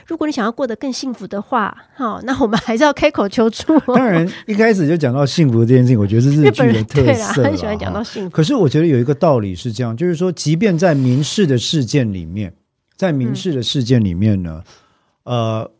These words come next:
Speaker 2: 或者跟生活相关的事件，比如噪音啊，什么氪金撤销权，未成年人跑去氪金，
Speaker 1: 嗯。
Speaker 2: 妈妈可不可以撤销等等哈，
Speaker 1: 嗯。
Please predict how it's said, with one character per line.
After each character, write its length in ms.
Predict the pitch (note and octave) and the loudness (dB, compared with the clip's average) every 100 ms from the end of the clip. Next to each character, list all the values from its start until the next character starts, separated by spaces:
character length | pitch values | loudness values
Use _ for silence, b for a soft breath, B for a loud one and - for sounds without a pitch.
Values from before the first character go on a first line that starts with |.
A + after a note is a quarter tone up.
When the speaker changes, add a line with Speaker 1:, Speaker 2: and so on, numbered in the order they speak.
| _ | _
Speaker 2:
或 140 | G#3+ | -2
者 100 | C#3 | 0
跟 160 | A#2+ E3 | 2 2
生 300 | - F#3+ F#3 | 4 2 4
活 180 | B2+ G#2+ | 4 2
相 240 | C3+ C3 | 2 0
关 180 | B2 B2+ | 2 0
的 120 | A2+ | 0
事 180 | - A#2+ | -4 -6
件， 200 | G#2+ A2 | -6 -6
比 60 | C3 | -6
如 60 | |
噪 300 | C3+ G#3 C#3+ | 0 2 2
音 320 | D#3 E3 E3+ D3 | 2 2 2 0
啊， 200 | B2+ C3 | 0 0
什 60 | |
么 120 | A#2 | -2
氪 280 | B2+ G3+ E3 | -2 2 2
金 260 | B2 E3 E3+ | 2 0 0
撤 200 | G3 C#3+ | 0 0
销 240 | C#3 D3+ | 0 0
权， 260 | D3 A2+ B2+ | -2 -4 0
未 140 | F#3+ | 0
成 200 | D#3 D3 | 0 0
年 120 | C#3+ C3+ | 2 2
人 120 | C#3+ | 2
跑 160 | A#2+ | 0
去 80 | C3+ | 0
氪 280 | E3 - E3+ | -2 2 2
金， 200 | B2 E3 | 2 -2
Speaker 1:
嗯。 40 | E3+ | 0
Speaker 2:
妈 120 | D#3+ | -2
妈 160 | E3+ | -4
可 120 | E3 C3+ | -6 -6
不 80 | |
可 40 | D#3 | -6
以 60 | |
撤 260 | B2+ F#3+ D3+ | -6 -4 -4
销 300 | B2 D3+ D3 | -2 -2 -2
等 260 | C3+ A#2 C#3+ | -4 -6 -4
等 240 | A2+ E2 | -6 -8
哈， 160 | D#2+ G2 | -12 -10
Speaker 1:
嗯。 200 | A3 G#3+ | -10 -12